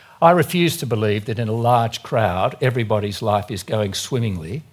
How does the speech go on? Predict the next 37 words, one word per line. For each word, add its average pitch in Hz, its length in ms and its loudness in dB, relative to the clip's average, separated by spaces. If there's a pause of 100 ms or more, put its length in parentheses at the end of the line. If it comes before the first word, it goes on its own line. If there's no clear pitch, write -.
(260)
just - 260 -2
like 107 220 0
everybody's 104 540 -2
life 104 220 -2
here 104 200 -4
tonight 98 600 -4
is 92 160 -10
not 90 240 -8
going 92 240 -4
swimmingly. 85 580 -8 (720)
At 160 120 4
the 151 80 0
very 185 280 4
least, 156 380 2
the 120 60 -8
crowd 135 380 4
in 123 160 0
Mark 117 300 2
five 156 480 2
knew 101 220 -4
that 113 180 -6
Jesus 143 460 -4
was 123 160 -4
the 127 60 -4
miracle 139 500 2
worker 98 460 -4 (260)
who 131 100 0
could 117 160 -2
heal 175 280 2
the 127 120 -2
sick, 95 320 -6 (100)
raise 143 400 4
the 104 100 -4
dead, 101 340 -2
control 131 440 -2
the 120 160 -2
elements, 101 520 -4